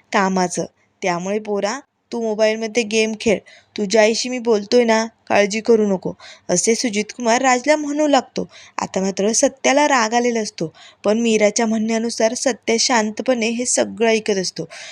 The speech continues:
आता मात्र सुजित कुमार ऐकायला तयार नसल्यामुळे मीरा लगेच म्हणते, "घरमालक, असं नका करू,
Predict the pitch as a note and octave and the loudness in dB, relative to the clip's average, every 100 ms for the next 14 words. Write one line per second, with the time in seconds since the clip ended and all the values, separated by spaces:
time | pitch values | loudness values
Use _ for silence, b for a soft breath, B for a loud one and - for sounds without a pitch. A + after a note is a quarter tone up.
0 | B - - F#3+ G3 G3 F#3 G#3+ B B | B -6 -4 -2 -4 0 -2 -2 B B
1 | - - B3+ G#3+ A3+ C#4 B3+ B3+ - C4 | -16 -8 -2 -2 -2 -2 2 2 2 0
2 | C4 C4 C#4 C#4 C4+ C4 B3+ - A#3+ A#3 | 2 2 2 2 2 2 -2 -4 -2 -2
3 | G#3+ - _ - G#3+ G3 G3+ G#3+ A#3+ B3+ | -2 -6 _ -4 0 2 0 0 -2 -2
4 | C4 A3+ G3 B B B - B3+ A3+ A3+ | -6 -4 -4 B B B 2 4 4 4
5 | A3 B3 - A#3+ C4 A#3+ G#3+ A#3 A#3 - | 2 0 -2 0 0 0 0 0 0 -2